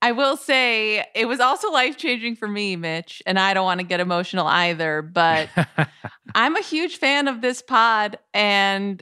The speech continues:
Speaker 1: I fucking love you guys. And when McKay said yes to putting you on tape, that was awesome. And then the fact that we got to, you know, work with you was incredible. So
Speaker 2: Oh,
Speaker 1: life,
Speaker 2: man.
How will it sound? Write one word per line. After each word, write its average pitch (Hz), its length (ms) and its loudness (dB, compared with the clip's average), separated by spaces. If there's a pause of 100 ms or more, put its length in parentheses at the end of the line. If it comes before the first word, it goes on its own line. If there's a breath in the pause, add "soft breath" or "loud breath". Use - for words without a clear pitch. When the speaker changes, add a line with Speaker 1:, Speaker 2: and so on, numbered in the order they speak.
(140)
Speaker 1:
I 214 140 2
fucking 254 320 -2
love 214 200 2
you 208 140 -2
guys. 175 680 0 (200)
And 180 560 2
when 180 500 0 (320)
McKay 214 800 0
said 196 460 -2
yes 190 680 0 (460)
to 185 140 -4
putting 202 360 -6
you 196 140 0
on 175 240 2
tape, - 460 0
that 180 260 2
was 180 360 -4
awesome. 175 760 2
And 185 220 0
then 170 420 -2 (580 soft breath)
the 214 80 -2
fact 247 260 2
that 233 460 -2
we 240 160 -6
got 220 320 2
to, 214 420 0 (120)
you 220 140 -2
know, 208 120 0
work 220 320 2
with 233 180 -4
you 208 220 -2
was 190 220 -4
incredible. 196 960 0
So 175 840 0
Speaker 2:
Oh, 185 40 -2
Speaker 1:
life, 214 180 4
Speaker 2:
man. 85 280 -2